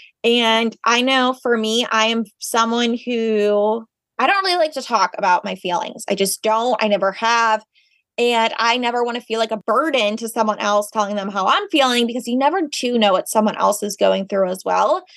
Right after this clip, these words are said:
So what I have found to be kind of effective for me, and this was a suggestion from someone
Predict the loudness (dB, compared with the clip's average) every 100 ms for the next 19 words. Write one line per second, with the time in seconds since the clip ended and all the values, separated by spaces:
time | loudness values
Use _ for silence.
0 | -20 -20 -8 -2 0 2 0 -2 -2 0
1 | 0 0 0 0 0 0 0 2 0 -6
2 | _ _ _ _ _ _ -2 0 0 -2
3 | -6 -10 -12 -8 -2 0 2 2 0 2
4 | 0 2 2 2 0 -4 _ _ _ _
5 | _ _ _ _ _ _ 0 0 0 0
6 | 0 0 2 2 2 0 0 0 -2 -2
7 | -2 -2 -6